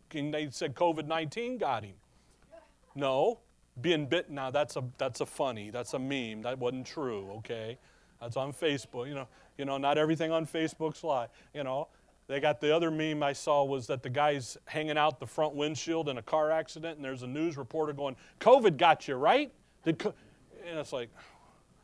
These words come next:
that's how nutty it is. Verse eight, two eight, we gotta get moving. "But unto them," notice it's them, "that are,"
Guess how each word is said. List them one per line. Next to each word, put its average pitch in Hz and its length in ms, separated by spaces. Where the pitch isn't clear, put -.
that's 139 140
how 117 240
nutty 131 400
it 101 160
is. 92 480
Verse 135 300
eight, 120 280
two 165 220
eight, 98 220
we 101 80
gotta 117 160
get 117 180
moving. 98 360
"But 165 140
unto 175 280
them," 127 640
notice 190 340
it's 143 180
them, 98 760
"that 143 240
are," 139 480